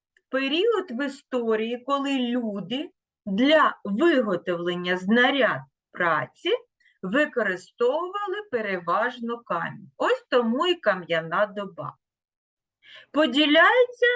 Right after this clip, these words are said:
на три періоди. Палеоліт, давній кам'яний вік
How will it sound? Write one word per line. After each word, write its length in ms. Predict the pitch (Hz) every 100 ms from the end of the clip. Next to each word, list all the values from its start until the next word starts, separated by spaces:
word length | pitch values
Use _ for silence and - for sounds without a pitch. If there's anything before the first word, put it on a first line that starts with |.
| 440
на 220 | 285 240 -
три 280 | 233 262 349
періоди. 720 | 381 285 277 220 185 151 135 _ _ _ _ _ _ -
Палеоліт, 1120 | 339 453 480 311 247 214 190 175 165 196 - _ _ _ _ _ _ -
давній 720 | 175 226 226 214 214 226 233
кам'яний 760 | 240 233 233 233 233 233 233
вік 380 | 202 226 226 233